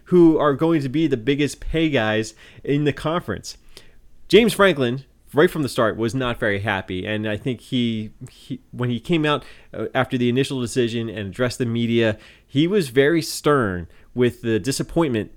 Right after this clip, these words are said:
that he was going through and the frustration that you could feel that he was having to deal with, with the fact that he was having to go and tell his players and tell their families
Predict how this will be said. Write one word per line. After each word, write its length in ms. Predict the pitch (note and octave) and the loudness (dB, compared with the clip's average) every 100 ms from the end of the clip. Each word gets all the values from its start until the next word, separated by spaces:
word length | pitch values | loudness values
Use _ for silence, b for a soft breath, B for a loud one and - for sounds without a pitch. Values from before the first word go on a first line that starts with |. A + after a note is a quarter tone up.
| - | -6
that 220 | B2 A2+ G#2 | 0 2 0
he 180 | - D3 | -2 -2
was 160 | C3+ | -2
going 300 | - B2+ B2 | -2 -2 -2
through 400 | A#2 B2 B2 B2 | -4 -2 2 2
and 200 | A2 G#2 | 0 -2
the 180 | - F#2+ | -6 -8
frustration 640 | - C#3 B2 C#3+ C#3+ C3+ A2+ | -4 -4 -2 -2 -2 -2 -2
that 160 | A2 | -2
you 160 | A2+ B2+ | 0 -2
could 160 | B2 | -4
feel 340 | - - C3 A#2+ | -6 -4 0 0
that 160 | G#2+ | -2
he 160 | - C3 | -4 -4
was 240 | A2+ G#2 | -2 -4
having 260 | - A#2 A2 | -4 -4 -4
to 40 | F#2+ | -8
deal 320 | - C3+ C3+ | -2 0 2
with, 240 | G#2+ F#2+ - B B B B | 0 -2 -10 B B B B
with 140 | C#3+ | -4
the 60 | C#3+ | -4
fact 280 | - D3+ - | -2 -2 -2
that 140 | D3 | -4
he 160 | - G#3 | -4 -4
was 140 | G3 | -4
having 240 | D#3+ E3 | -2 -2
to 60 | D3 | -2
go 220 | C3+ C#3 | 0 2
and 100 | C3+ | 0
tell 240 | - C3+ B2+ | -4 -6 -4
his 160 | C3+ | -4
players 480 | - - G#2 F2+ F2 | -6 -4 -2 -2 -6
and 120 | G2+ | -10
tell 260 | - B2 B2 | -4 -2 -2
their 180 | A#2+ A2+ | -4 -6
families 600 | - A#2 A#2+ G2+ F#2 | -4 -2 0 -2 -4